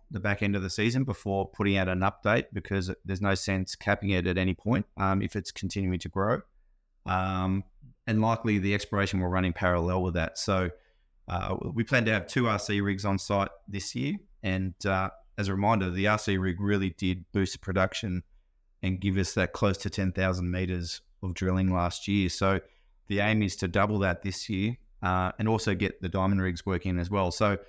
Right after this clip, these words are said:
the two R C rigs will work on resource expansion, uh, the near mine or, and the Storm style near surface exploration, and then the diamond rig will do, um, more regional work and also the deeper, uh, exploration as well, whilst also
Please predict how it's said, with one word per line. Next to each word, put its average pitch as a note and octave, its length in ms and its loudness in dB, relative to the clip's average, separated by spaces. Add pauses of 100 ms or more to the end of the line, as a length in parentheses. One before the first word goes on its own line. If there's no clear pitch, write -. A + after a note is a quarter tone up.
(300)
the G#2 60 -6
two D3 160 2
R A#2+ 120 4
C A2 180 0
rigs G#2 240 0
will G2 100 -2
work G2 220 0
on F2+ 220 -2 (220)
resource A#2+ 340 4
expansion, F2+ 800 -4 (480)
uh, F2+ 360 4 (200)
the G2 100 -2
near G2+ 520 2 (320)
mine F2+ 600 2 (220)
or, - 220 -6
and F2 140 0
the F2 60 0
Storm G2 440 0
style F#2 520 -2 (680)
near G#2 200 0
surface G2+ 360 0
exploration, G#2 520 0
and G#2 120 0
then G2+ 120 0
the G2+ 40 -2
diamond G2+ 360 2
rig F#2+ 120 -6
will F#2+ 120 -6
do, F#2+ 480 -2
um, F#2 320 0
more F#2+ 200 -2
regional G2 360 2
work F#2+ 240 0
and F#2+ 80 0
also F#2+ 260 0
the F2+ 120 0
deeper, F#2+ 440 0 (180)
uh, F#2 100 -8
exploration F#2 640 -2
as F2 120 -2
well, F#2+ 300 -2 (280)
whilst C3+ 180 4
also D3+ 280 4